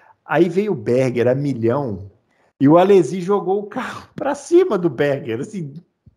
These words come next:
por quê? Não sabemos. E aí o Berger bateu, assim, pô, no final daquela reta, antes daquela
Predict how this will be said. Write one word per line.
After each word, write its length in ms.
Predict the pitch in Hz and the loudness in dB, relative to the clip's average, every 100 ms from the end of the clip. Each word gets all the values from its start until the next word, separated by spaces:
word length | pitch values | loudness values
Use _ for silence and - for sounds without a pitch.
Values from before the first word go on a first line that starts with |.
| _ _ _ _ _ | _ _ _ _ _
por 200 | - 381 - | 0 0 0
quê? 200 | 226 175 | 0 2
Não 160 | 254 | 0
sabemos. 760 | - 320 330 233 220 202 - _ _ _ 202 | -2 -2 -2 -2 -4 -6 -12 _ _ _ -6
E 60 | 226 | 2
aí 140 | 233 262 | 2 2
o 60 | |
Berger 440 | 233 208 226 214 202 | 0 0 0 -2 -4
bateu, 680 | 202 175 - 160 180 160 | -4 -4 -4 -2 0 0
assim, 400 | 123 - 208 117 - - _ | -4 -6 -10 -12 -16 -20 _
pô, 140 | 185 | -8
no 80 | 135 | -6
final 240 | 131 156 220 | -6 -4 -4
daquela 340 | 226 220 196 | -4 -2 0
reta, 360 | 127 135 214 - | 0 -2 -2 -4
antes 140 | 170 | -6
daquela 480 | 190 190 170 160 139 | -4 -4 -2 -2 -4